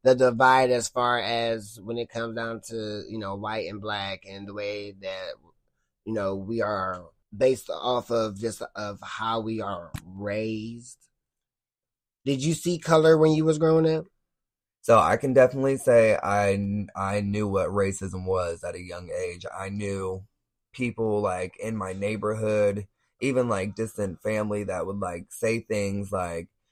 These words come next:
Speaker 2: you know, at this time, interracial was, like, considered, like, disgusting.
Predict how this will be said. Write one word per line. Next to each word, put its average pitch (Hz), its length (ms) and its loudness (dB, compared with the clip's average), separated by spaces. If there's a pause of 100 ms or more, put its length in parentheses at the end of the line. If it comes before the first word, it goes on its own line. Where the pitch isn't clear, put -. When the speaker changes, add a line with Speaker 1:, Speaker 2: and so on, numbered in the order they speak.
(160)
Speaker 2:
you 113 120 -2
know, 101 180 0
at 101 260 -2
this 123 200 -2
time, 101 360 -2 (680)
interracial 113 680 2
was, 98 240 0
like, 90 400 -2 (280)
considered, 104 560 -4
like, 90 340 -4
disgusting. 92 840 -6